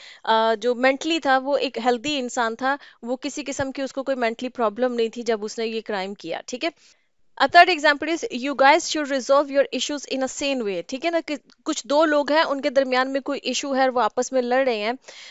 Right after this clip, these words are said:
तो उस वक्त आप ये बात बोल सकते हैं कि तुम दोनों को आपस में जो ये इशू है, जो भी तुम दोनों के बीच में है, इसको सेन तरीके से जो है, मतलब कि एक समझदार तरीके से बैठ के बातचीत से, एक,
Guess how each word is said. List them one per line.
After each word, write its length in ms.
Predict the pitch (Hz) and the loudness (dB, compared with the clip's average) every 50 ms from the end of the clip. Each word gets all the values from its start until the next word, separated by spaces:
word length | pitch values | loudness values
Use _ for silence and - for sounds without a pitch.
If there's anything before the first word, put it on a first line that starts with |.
| - _ - | -20 _ -4
तो 120 | 285 294 | -2 -2
उस 280 | - - 285 285 - 339 | 0 0 -2 -2 0 0
वक्त 260 | 330 320 339 339 - | 0 2 2 4 6
आप 180 | 269 269 269 269 | 4 4 4 0
ये 100 | 285 277 | -2 2
बात 180 | 269 269 254 | 2 2 2
बोल 220 | 220 220 226 226 226 | 2 2 2 2 2
सकते 280 | - 254 247 247 277 | 0 -2 -4 -2 -2
हैं 120 | 285 294 285 | -2 0 0
कि 100 | 311 294 | -2 -4
तुम 200 | - 277 269 254 | -4 -6 -2 0
दोनों 280 | 233 262 269 277 294 | 0 2 2 2 0
को 180 | 277 - 269 269 | 0 4 6 6
आपस 560 | 285 - - - 233 226 - 269 269 - - | 6 6 6 2 0 0 0 -2 -4 -2 -2
में 260 | 269 269 277 294 294 - - - - _ - | -2 -2 -2 -2 -4 -6 -12 -20 -20 _ -2
जो 360 | 233 262 262 262 262 254 - - | 2 6 6 8 8 6 6 2
ये 200 | 254 226 247 262 | -2 0 2 2
इशू 400 | - - 269 247 - 339 330 311 | 2 2 0 0 0 0 0 0
है, 60 | 294 233 | 0 2
जो 140 | 269 269 | 4 2
भी 140 | 262 262 302 | 2 2 0
तुम 180 | 269 285 262 247 | -4 -4 -2 0
दोनों 240 | 247 240 240 254 247 | 2 2 2 2 0
के 120 | 269 262 | 0 -2
बीच 300 | 208 220 240 247 - 226 | -2 -4 -6 -6 -6 -4
में 120 | 240 240 | -2 -2
है, 140 | 240 262 294 | -2 -2 -2
इसको 320 | - - 294 - - 349 330 | -4 -6 -8 -6 -4 -4 -4
सेन 360 | - - - 349 359 370 311 | -4 -2 -2 0 0 -2 -2
तरीके 460 | - 320 285 254 240 - - 254 240 | -4 -4 -4 -4 -6 -2 2 2 2
से 180 | 233 262 226 202 | 4 2 -2 -2
जो 100 | 196 202 | -2 -4
है, 100 | 196 196 | -4 -2
मतलब 320 | 208 240 240 294 302 277 | -4 -2 -2 -2 -2 -2
कि 60 | 330 | -4
एक 140 | 330 - - | -6 -4 -4
समझदार 540 | - 294 285 294 294 262 233 269 269 269 285 | -2 -2 0 -2 -2 -2 0 2 2 2 2
तरीके 400 | 277 277 247 233 233 - 247 240 | 2 -2 -4 -4 -4 -4 -4 -4
से 140 | - 285 247 | -2 -4 -2
बैठ 300 | 214 233 233 240 240 - | 2 2 2 2 2 0
के 140 | - 262 | 0 -2
बातचीत 600 | 226 214 233 214 233 - _ - - 226 208 - | 0 2 2 2 2 0 _ -6 -8 -8 -8 -6
से, 180 | - - 269 294 | -2 -2 -2 -2
एक, 180 | 269 226 202 | -2 -6 -10